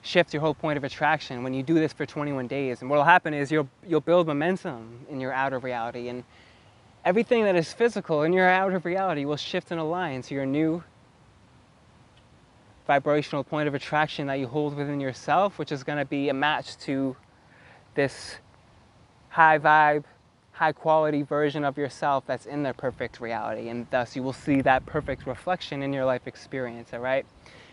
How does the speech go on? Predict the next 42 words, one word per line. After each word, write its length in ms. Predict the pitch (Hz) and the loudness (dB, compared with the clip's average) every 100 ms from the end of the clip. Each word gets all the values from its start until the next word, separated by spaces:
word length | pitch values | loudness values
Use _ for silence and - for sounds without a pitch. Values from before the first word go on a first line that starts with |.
| - | -12
So 420 | - 143 135 131 - - - | 0 4 4 2 -6 -20 -10
check 160 | - 175 | -2 6
out 140 | 196 | 6
that 100 | 180 | 6
meditation. 540 | 160 156 - 156 143 127 | 4 2 0 -6 -6 -6
I'll 100 | 123 | -4
link 200 | 139 139 | -4 -4
it 60 | |
above 220 | 131 131 123 | -4 -6 -6
my 100 | 117 | -8
head. 220 | 127 127 | -6 -6
You 60 | |
can 120 | 123 131 | -6 -4
do 120 | 139 | -4
it 60 | |
for 100 | 135 | -6
twenty-one 400 | 131 143 135 135 | -10 -8 -4 -4
days, 380 | 123 135 123 120 | -4 -4 -4 -6
and 100 | 131 | -4
you 100 | 127 | 0
will 140 | 139 160 | 2 2
become 240 | 151 151 | 2 -2
a 40 | 131 | 0
match 460 | 139 147 127 - | 2 2 0 -12
to 100 | - | -6
your 100 | 131 | -6
desired 480 | 127 123 131 131 123 | -6 -4 0 0 0
reality 420 | 127 127 127 123 113 | -2 -2 -2 -4 -6
permanently, 760 | - 220 254 147 117 110 113 - _ - - - - | 0 2 4 2 -2 -6 -10 -16 _ -20 -20 -20 -2
permanently, 680 | 196 262 165 120 117 - 123 _ _ _ - | 4 4 4 0 -2 -6 -16 _ _ _ -10
<laughs> 420 | 160 - 226 208 | -10 -10 -18 -4
where 120 | 156 | 2
you 100 | 156 | 4
can 140 | 151 165 | 4 4
just 260 | 156 151 | 4 2
have 240 | - 180 190 | 4 6 6
your 100 | 175 | 4
perfect 380 | 175 165 165 156 | 4 0 -2 -6
experience 640 | 147 - 170 165 131 123 | -8 -4 -2 0 -2 -4
every 180 | 143 147 | -4 -4
single 260 | - 147 131 | -6 -8 -6
day 400 | 143 180 120 | -2 -2 -4